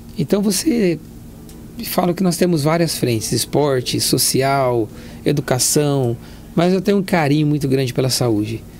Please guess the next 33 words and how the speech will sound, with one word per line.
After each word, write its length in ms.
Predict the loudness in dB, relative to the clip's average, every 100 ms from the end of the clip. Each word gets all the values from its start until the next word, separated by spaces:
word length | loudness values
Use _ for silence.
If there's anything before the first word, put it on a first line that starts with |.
| -8 -2
Acho 160 | 0
por 100 | 0
ter 160 | 2 2
vivido 380 | 4 2 0 2
tantas 340 | 0 2 0
experiências 840 | 0 0 2 2 2 0 0 0
ali, 180 | 2 0
por 140 | 0 0
ter 140 | 0
visto 300 | 0 -2 -6
tantas 520 | -4 0 2 2 0
histórias, 640 | 0 0 0 2 0 -4 -10 -18 -18 -18 -16 -4
né, 280 | 0 2 2
e 220 | 2 2
são 300 | 2 2 2
de 120 | 0
todas 460 | 0 2 2 4 2
as 140 | 0
formas. 500 | 0 0 -2 -4 -8 -12 -18 -20 -20 -18 -10
Histórias 500 | -4 0 2 2 -2
que 220 | -4 -4 -8 -18 -2
terminam, 640 | 0 2 2 2 0 -2 -6 -16 -18 -18 -12 -4
né, 340 | -2 0 -2 -6 -12 -14 -6
numa, 500 | -2 0 -2 -2 -6 -6
numa 280 | -4 -2
situação 400 | 0 0 0 0
positiva, 760 | 0 0 0 2 2 2 2 -2
feliz, 560 | 0 2 2 2 2 2
na 140 | 2
outras 340 | 2 0 -2
que 120 | 0 -2
você 200 | 0 0
termina, 520 | 0 0 0 0